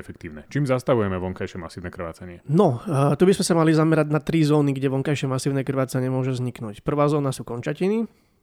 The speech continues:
Speaker 2: tam používame turnikety. Druhá zóna sú junkčné miesta. A v krátkosti povedané sú to všetky miesta, alebo teda všetky zóny, ktoré sa spájajú s torzom. Čiže je to krk, je to axila, je to slabina, je to oblasť zadku,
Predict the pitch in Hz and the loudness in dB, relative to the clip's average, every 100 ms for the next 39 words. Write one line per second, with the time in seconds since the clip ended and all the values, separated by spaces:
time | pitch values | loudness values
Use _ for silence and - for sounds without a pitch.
0 | - _ - 117 123 123 120 120 120 123 | -20 _ -8 -6 -6 -6 -6 -6 -8 -6
1 | 147 151 226 - _ _ _ - _ - | -6 -6 -8 -10 _ _ _ -20 _ -20
2 | - _ - 160 139 139 147 139 135 143 | -20 _ -2 2 4 2 2 0 0 -2
3 | 131 151 - 139 127 123 - 185 180 _ | 0 -2 -2 -4 -4 -4 -2 -2 -2 _
4 | _ _ _ _ _ - 143 135 - 170 | _ _ _ _ _ -6 -4 -4 -2 0
5 | 151 160 - 143 147 151 147 143 - 131 | 0 -2 -4 -2 0 2 2 0 -4 -4
6 | 156 131 135 135 135 - 135 131 117 135 | -4 -4 -4 -2 -4 -2 -2 0 0 -2
7 | 127 135 127 - 143 - 139 131 135 - | -2 -2 -2 -2 -6 -6 -6 -6 -6 -10
8 | - - - - - _ 135 139 147 135 | -20 -20 -20 -20 -20 _ 0 2 2 0
9 | 147 131 139 - 135 127 120 - 131 123 | -2 -4 -6 -2 0 0 -2 -2 -2 -2
10 | 117 110 113 131 123 123 113 - 165 156 | -4 -8 -8 -4 -2 -4 -4 0 0 0
11 | - - - 120 - 131 - 139 127 117 | -8 -18 -16 -14 -6 -6 -4 -4 -2 -4
12 | - 127 120 - 127 127 127 120 120 127 | -8 -14 -12 -6 -4 -2 -2 -4 -8 -12
13 | 123 - 120 123 117 113 - - 123 131 | -12 -12 -10 -6 -6 -6 -12 -6 -2 -2
14 | - 208 214 | 0 0 0